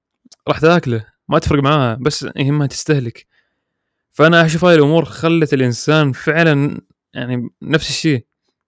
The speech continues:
مستهلك بحت. يشوف البوست هذا، يشوف المنشور هذا، يشوف الفيديو هذا، يشوف ال-، بس يشوف، يشوف، يستهلك، يستهلك، يستهلك، يستهلك. وأنت مفكر هذا الاستهلاك اللي قاعد تسويه ما، يعني، راح يكون بدون عواقب؟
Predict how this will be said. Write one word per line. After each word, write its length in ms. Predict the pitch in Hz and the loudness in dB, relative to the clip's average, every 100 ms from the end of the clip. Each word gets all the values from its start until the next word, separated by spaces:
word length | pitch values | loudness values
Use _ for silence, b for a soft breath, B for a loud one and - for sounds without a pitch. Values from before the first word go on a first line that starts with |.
| _ | _
مستهلك 560 | 135 120 - 170 151 139 | -6 -4 2 4 4 2
بحت. 280 | 151 143 - - _ _ _ _ _ _ _ - - | 0 0 -4 -20 _ _ _ _ _ _ _ -14 -10
يشوف 200 | 127 143 | -6 -6
البوست 440 | - 143 135 - | 2 2 2 2
هذا، 260 | 156 160 151 | 2 4 2
يشوف 220 | 135 - | 0 -2
المنشور 360 | 135 123 147 131 147 | -2 0 0 2 4
هذا، 120 | 151 | 2
يشوف 160 | 131 123 | 2 -4
الفيديو 420 | 120 135 131 143 | -2 0 2 2
هذا، 160 | 151 | 2
يشوف 220 | 143 139 131 | 0 -2 -4
ال-، 160 | 127 - b b b b b | -6 -8 b b b b b
بس 140 | 147 175 | 0 2
يشوف، 260 | 156 180 | 4 4
يشوف، 280 | - 185 151 | 4 2 2
يستهلك، 440 | 131 - 160 127 131 | -2 2 2 2 -4
يستهلك، 380 | - 151 135 | -4 -2 -2
يستهلك، 400 | - 156 143 131 | -2 0 0 0
يستهلك. 420 | 131 156 131 123 _ _ _ _ _ _ _ _ _ _ _ - | -2 -2 -2 -4 _ _ _ _ _ _ _ _ _ _ _ -4
وأنت 220 | 147 170 | 0 2
مفكر 300 | 151 175 160 | 2 2 2
هذا 100 | 170 | 4
الاستهلاك 360 | 147 - 147 151 | 4 2 0 0
اللي 160 | 135 | 2
قاعد 120 | 139 | 0
تسويه 300 | 127 143 151 | 0 2 2
ما، 180 | 135 139 | 0 -2
يعني، 140 | 123 123 | -4 -8
راح 140 | 120 | -8
يكون 180 | - 135 | -4 -4
بدون 160 | 127 | -2
عواقب؟ 440 | 123 127 131 143 | -2 -2 -2 -4